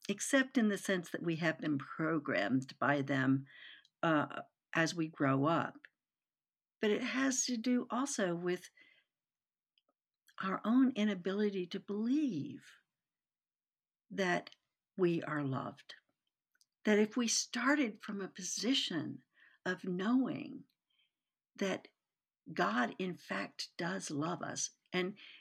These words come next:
as wounded as we are, we are trying to love each other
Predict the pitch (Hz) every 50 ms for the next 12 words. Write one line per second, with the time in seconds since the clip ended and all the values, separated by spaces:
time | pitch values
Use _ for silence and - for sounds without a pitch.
0 | _ _ _ - - 220 208 202 196 202 208 262 311 330 330 302 302 277 247 247
1 | 226 214 208 - 208 196 185 160 147 139 127 - - 135 - _ - 170 190 185
2 | 170 156 156 143 - - - - 220 226 220 220 226 220 - - 208 185 170 160
3 | 160 165 160 139 139 - - 113 107 - - -